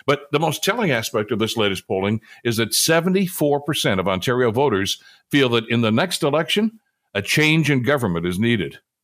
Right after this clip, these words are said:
Ouch. <laughs> The message from Ontario voters here is pretty clear. As of this moment, we're sort of okay with Ford as a premier, but if we're presented with a viable alternative,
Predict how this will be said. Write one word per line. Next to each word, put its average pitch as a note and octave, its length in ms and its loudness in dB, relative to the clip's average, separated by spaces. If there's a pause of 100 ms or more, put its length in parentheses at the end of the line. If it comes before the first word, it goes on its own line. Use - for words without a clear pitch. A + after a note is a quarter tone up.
(220)
Ouch. - 420 -2 (160)
<laughs> A#2+ 80 -6 (440)
The B2+ 80 2
message D3 300 2
from C3+ 160 -2
Ontario B2 340 2
voters B2 280 0
here G#2 100 0
is F2 100 -6
pretty A2+ 200 -2
clear. A#2 400 -2 (200)
As F#3+ 140 2
of A3+ 100 0
this F#3 200 0
moment, C#3 320 0
we're D#3+ 160 0 (120)
sort F#3+ 320 2
of A#2 80 0
okay G2+ 380 0
with F2 180 -2
Ford F#2 280 -2
as F2 120 -4
a F#2 40 -4
premier, F#2 360 -2
but A#2 160 0
if B2+ 100 -4
we're C3 120 2
presented C3 400 0
with C3+ 120 2
a G2+ 60 -2
viable A2+ 380 0
alternative, G#2+ 680 0